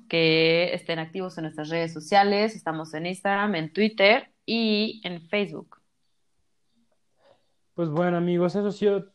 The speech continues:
Speaker 2: todo por el día de hoy. Muchas gracias por escucharnos. Apreciamos mucho que sigan con nosotros y que hayan escuchado nuestros podcasts.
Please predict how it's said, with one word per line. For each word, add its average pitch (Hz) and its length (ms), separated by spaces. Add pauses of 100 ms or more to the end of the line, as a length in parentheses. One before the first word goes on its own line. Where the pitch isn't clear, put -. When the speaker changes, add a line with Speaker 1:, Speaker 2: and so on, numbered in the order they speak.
Speaker 2:
todo 196 260
por 160 120
el 156 60
día 160 120
de 151 120
hoy. 190 240 (140)
Muchas 165 280
gracias 156 560 (600)
por 135 140
escucharnos. 190 760
Apreciamos 160 720
mucho 202 560
que 160 80
sigan 170 320
con 160 160
nosotros 160 640
y 135 60
que 151 140
hayan 156 180
escuchado 143 500
nuestros 127 360
podcasts. 156 600